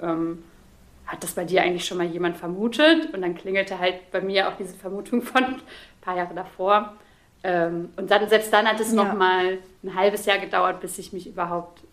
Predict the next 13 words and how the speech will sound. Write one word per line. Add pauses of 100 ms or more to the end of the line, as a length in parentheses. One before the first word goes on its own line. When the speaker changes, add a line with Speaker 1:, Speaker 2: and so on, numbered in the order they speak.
Speaker 1:
äh, (640)
dann (400)
überhaupt
um
eine
Diagnostik
gekümmert
habe,
weil
das
immer
noch
so